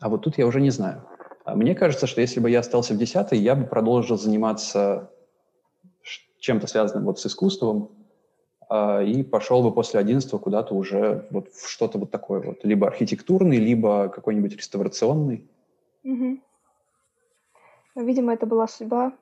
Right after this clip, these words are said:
Speaker 2: идти после
Speaker 1: Да,
Speaker 2: девятого.
Speaker 1: я очень рад этому.
Speaker 2: Это главное на самом деле, потому что когда ты, ну, хотя бы примерно знаешь, куда тебе идти, это уже намного проще, чем не знать абсолютно ничего.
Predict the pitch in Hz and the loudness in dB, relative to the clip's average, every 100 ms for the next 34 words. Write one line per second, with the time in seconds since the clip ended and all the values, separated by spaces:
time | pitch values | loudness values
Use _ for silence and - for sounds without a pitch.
0 | - - - 233 - 233 120 139 107 120 | -18 -18 -6 -6 -4 -2 4 6 6 6
1 | 151 - 175 165 165 120 101 92 - - | 4 4 2 2 0 -2 -4 -4 -8 -20
2 | _ _ _ - 240 262 240 226 214 214 | _ _ _ -6 -2 2 4 2 0 -4
3 | 214 214 214 - 269 269 - 214 220 226 | -4 -4 -2 -4 -6 -12 -14 -6 -6 -6
4 | - 220 220 214 214 - - _ _ _ | -4 -2 -2 -2 0 -2 -6 _ _ _
5 | _ - 403 294 285 285 233 226 226 254 | _ -10 -2 0 2 4 4 2 2 -4
6 | - 269 285 294 247 220 226 226 220 - | -4 2 4 6 4 0 2 0 0 -2
7 | 220 220 214 226 220 - 302 339 - - | -2 -2 -4 -2 -2 -4 -4 -6 -12 -20
8 | - - - 233 220 226 226 233 220 226 | -20 -16 -4 -2 0 0 2 0 0 2
9 | 254 240 - 214 214 214 262 220 214 226 | 0 -2 -10 -6 -6 -8 -6 -6 -4 -6
10 | 220 - 220 226 226 214 214 - 214 202 | -6 -10 -6 -6 -6 -6 -6 -6 -6 -2
11 | 190 | -2